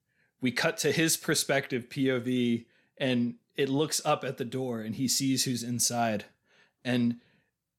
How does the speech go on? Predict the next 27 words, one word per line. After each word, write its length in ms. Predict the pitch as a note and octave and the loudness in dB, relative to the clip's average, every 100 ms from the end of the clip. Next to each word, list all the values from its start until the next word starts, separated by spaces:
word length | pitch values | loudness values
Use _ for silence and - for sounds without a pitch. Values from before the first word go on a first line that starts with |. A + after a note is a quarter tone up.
| _ - | _ 0
like, 240 | C3+ C3+ | 0 0
the 100 | C#3 | -4
fifth 380 | - D#3 D3 - | -2 -2 -2 -2
time 320 | D3+ C#3+ C#3 | 2 2 2
that 140 | C3+ | -2
this 160 | C3 B2 | 0 0
happens, 680 | - B2+ A#2+ A#2 A#2 - - _ _ _ - | 2 0 0 -2 0 -2 -6 _ _ _ 0
when 180 | C#3 C#3 | 0 2
we 140 | C#3 | 2
would 100 | C#3 | 2
expect 440 | C3+ - D3 C#3+ | 0 2 0 0
to 120 | C#3 C3 | -4 -8
see 260 | - C#3+ B2 | -6 0 2
his 200 | C#3 - | 0 -2
P 240 | - C3 | 0 0
O 80 | B2 | 0
V. 400 | A2+ A#2 A2+ G#2 _ _ _ _ _ - | 0 0 0 -4 _ _ _ _ _ -4
Instead, 380 | D3 - D3+ C#3+ | 0 2 4 4
it 100 | C3+ | 4
just 220 | C#3+ - | 2 2
cuts 260 | D3 - - | -2 -2 -2
to 100 | B2 | -2
black 440 | A#2 B2+ A2+ - | 0 2 2 -2
and 120 | A#2+ | -12
cuts 240 | - B2 - | -8 -6 -6
to 120 | B2 | -6
silence. 640 | - A#2 A2+ G#2+ G2+ - | -6 -6 -8 -8 -8 -8